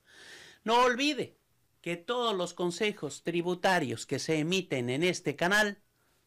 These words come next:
son exclusivamente de entretenimiento.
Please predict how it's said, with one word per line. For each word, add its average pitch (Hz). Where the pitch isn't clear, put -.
son -
exclusivamente 170
de 120
entretenimiento. 131